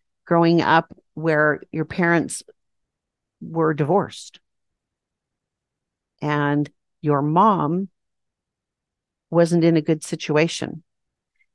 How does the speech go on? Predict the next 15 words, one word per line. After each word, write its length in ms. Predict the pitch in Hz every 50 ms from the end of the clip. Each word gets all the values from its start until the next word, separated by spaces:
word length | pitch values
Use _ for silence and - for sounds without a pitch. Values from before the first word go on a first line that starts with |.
| _ -
And 180 | 160 156 156
so 340 | - - 175 156 156 160 151
as 260 | - - 151 156 -
the 100 | - 156
child, 560 | 151 - - - 180 190 196 175 156 151 147 143
you 100 | 156 151
had 220 | 147 160 156 156
to 80 | - 147
be 180 | 151 147 147
an 80 | 139 131
adult 500 | 131 123 131 127 - - _ - - - _ _ _ _ _ _ _ _ _ _ _ _ _ _ _ _ _ _ _ -
and 80 | 131 127
not 160 | 120 120 120
a 40 | 113
child. 440 | - - 131 117 107 87 - -